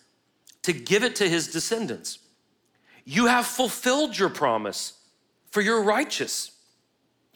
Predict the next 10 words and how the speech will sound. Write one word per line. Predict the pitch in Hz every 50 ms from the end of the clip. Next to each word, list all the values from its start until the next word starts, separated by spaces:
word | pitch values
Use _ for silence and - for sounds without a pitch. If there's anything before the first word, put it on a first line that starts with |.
| - - - - - - -
For | - - 208
you | 190 180 240 277
saw | - - - 247 240 240
the | 220 220
oppression | 202 170 - - - 226 233 175 - - 254 240 240
of | 233 220 196
our | 196 190 196
ancestors | 196 202 202 214 233 214 - - 214 185 - - 190 170 151
in | 170 180
Egypt | 175 185 220 240 - - 156 117 - - -